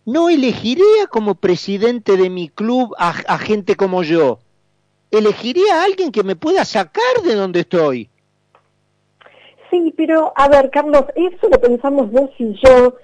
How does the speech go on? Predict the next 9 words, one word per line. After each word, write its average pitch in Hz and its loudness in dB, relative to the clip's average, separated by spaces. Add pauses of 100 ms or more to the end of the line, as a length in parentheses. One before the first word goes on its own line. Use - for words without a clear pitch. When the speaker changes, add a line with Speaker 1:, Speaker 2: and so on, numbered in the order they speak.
(280)
Speaker 2:
porque 214 0
tenemos 220 2
una 214 0
determinada, 196 2 (200)
si 285 0
querés, 480 6
una 392 2
determinada 190 0
ideología, 302 0